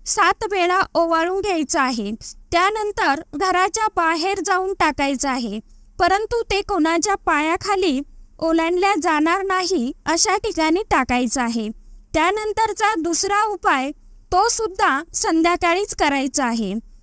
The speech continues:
हा उपाय करताना देवासमोर दिवा चालू असावा. सेम आपण पहिला जसा उपाय केला तसाच करायचा आहे. थोडक्यात म्हणजे संध्याकाळच्या वेळेला आपल्याला दिवाबत्ती करून घ्यायची आणि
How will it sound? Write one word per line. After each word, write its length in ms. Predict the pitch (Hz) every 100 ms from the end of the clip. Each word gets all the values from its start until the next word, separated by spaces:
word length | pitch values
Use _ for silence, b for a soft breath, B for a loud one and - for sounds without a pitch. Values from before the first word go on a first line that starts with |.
| -
हा 240 | - 415 453 -
उपाय 340 | 339 381 415
करताना 760 | - 349 302 370 415 403 285 320 -
देवासमोर 800 | 262 311 330 381 - 427 392 415
दिवा 400 | 320 349 330 349
चालू 460 | - 403 370 415 311
असावा. 460 | 320 330 302 233 208 233 - - -
सेम 280 | - 415 453
आपण 340 | 370 - 415
पहिला 360 | 415 359 359 370
जसा 320 | 330 339 415 427
उपाय 320 | - 330 349 370
केला 440 | 370 339 247 240 - 349
तसाच 380 | 339 415 359 -
करायचा 460 | 311 294 277 277
आहे. 200 | 240 233 277 -
थोडक्यात 420 | 392 381 392 392
म्हणजे 440 | 427 370 370 277 294 - -
संध्याकाळच्या 760 | - 392 339 370 370 349 370 403
वेळेला 360 | 359 330 359
आपल्याला 440 | 349 339 330 349 359
दिवाबत्ती 640 | 302 320 330 339 330 -
करून 340 | 359 320 320 370
घ्यायची 500 | 359 339 392 262 247 294
आणि 220 | 302